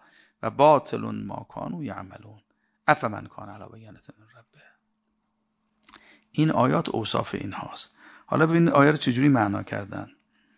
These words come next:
حضرت فرمود که: «فلعلک تارکم بعض ما یوحی الیک ام، الی قوله ام یقولون افترا»،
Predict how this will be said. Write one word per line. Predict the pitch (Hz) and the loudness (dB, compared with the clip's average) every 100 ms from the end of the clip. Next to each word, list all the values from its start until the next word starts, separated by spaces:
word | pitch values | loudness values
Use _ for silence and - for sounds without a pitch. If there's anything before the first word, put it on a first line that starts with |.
| _ | _
حضرت | - 113 143 | -8 0 0
فرمود | 143 127 143 156 | 2 0 0 -2
که: | - 160 160 - - | -2 -2 -2 -8 -4
«فلعلک | - 120 117 117 117 - | 4 6 6 4 0 -4
تارکم | - 117 113 113 113 | -2 -2 -2 -4 -2
بعض | 113 107 | -2 -4
ما | 113 110 | -6 -6
یوحی | 113 107 117 | -6 -4 -2
الیک | 113 113 - | -4 -8 -8
ام، | 123 - _ _ _ _ - | -8 -8 _ _ _ _ -2
الی | 117 | 2
قوله | 117 117 117 120 | 2 0 -2 -4
ام | 120 120 | -4 -4
یقولون | 110 117 117 | -4 -6 -6
افترا»، | 110 - 113 135 170 180 | -8 -4 0 2 2 -2